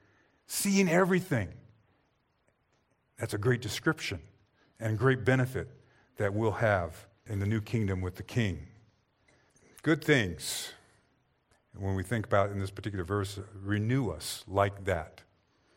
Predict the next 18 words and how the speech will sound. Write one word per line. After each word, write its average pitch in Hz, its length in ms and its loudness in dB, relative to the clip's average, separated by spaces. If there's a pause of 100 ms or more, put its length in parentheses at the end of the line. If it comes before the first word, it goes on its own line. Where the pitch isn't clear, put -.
(1160)
They 104 100 -2
produce 123 400 0
something 101 580 0
new 117 320 0
in 98 240 -4
us. - 560 -8 (1900)
As 95 140 -2
we 107 80 2
looked 127 320 2
at 117 240 6
in 107 60 -12
the 95 80 -6
pardon 117 680 2
and, 87 300 -6
uh, 85 200 -2
healed, 113 520 0
redeemed, 113 540 0 (480)
crowned, 120 680 2